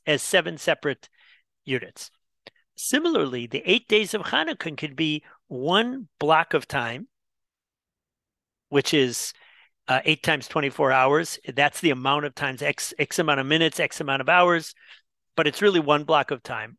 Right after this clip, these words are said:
Or you can view it as eight units, eight particular days.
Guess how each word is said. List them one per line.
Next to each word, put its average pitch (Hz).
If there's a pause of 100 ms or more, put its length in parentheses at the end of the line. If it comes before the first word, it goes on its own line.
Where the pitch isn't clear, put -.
Or 277
you 277
can 170
view 233
it 175
as 151
eight 190
units, 160 (500)
eight 160
particular 135
days. -